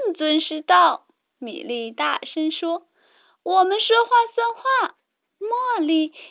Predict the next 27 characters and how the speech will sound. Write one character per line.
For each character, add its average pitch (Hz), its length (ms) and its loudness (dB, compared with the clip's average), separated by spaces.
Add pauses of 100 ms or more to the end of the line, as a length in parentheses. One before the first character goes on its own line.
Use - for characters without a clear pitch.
(140)
也 277 240 -6
大 370 320 -6
声 240 300 -14
喊 202 340 -10
道。 208 280 -6 (920)
米 196 240 -8
莉 214 180 -4
和 220 160 -10
茉 233 360 -4
莉 226 300 -6 (220)
使 254 440 -8
劲 427 140 -2
儿 466 140 0
地 330 180 0
骑 285 460 -6
啊 311 480 -2
骑， 285 420 -8 (540)
他 285 160 0
们 277 220 2
越 415 300 0
骑 311 340 -2
越 302 180 0
快， 285 480 -2 (220)
越 233 360 -2
骑 220 380 -10
越 233 300 -4
快， 226 360 -8